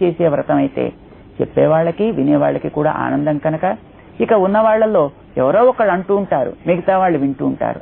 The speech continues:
అంతా ఆనందిస్తూ ఉంటారు. ఇది భగవద్భక్తుల యొక్క కాలాన్ని గడిపే విధానం అని భగవంతుడు కూడా ప్రశంసిస్తాడు. కనుక మన అమ్మ అంటోంది, "కేళీరో,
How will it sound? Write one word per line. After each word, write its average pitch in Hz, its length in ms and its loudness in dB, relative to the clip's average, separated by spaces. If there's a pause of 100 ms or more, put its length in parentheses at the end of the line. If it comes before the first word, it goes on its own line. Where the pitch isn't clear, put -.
అంతా 196 260 -2
ఆనందిస్తూ 127 600 -6
ఉంటారు. - 280 -10 (960)
ఇది 165 100 4
భగవద్భక్తుల 165 760 2
యొక్క 151 380 0 (480)
కాలాన్ని 151 640 0 (140)
గడిపే 147 280 -2
విధానం 147 540 0
అని 175 120 -4
భగవంతుడు 127 520 -2
కూడా 71 140 0
ప్రశంసిస్తాడు. - 1120 -10
కనుక 139 200 -2
మన 165 140 -2
అమ్మ 127 280 -4
అంటోంది, 165 500 -2 (280)
"కేళీరో, 170 880 2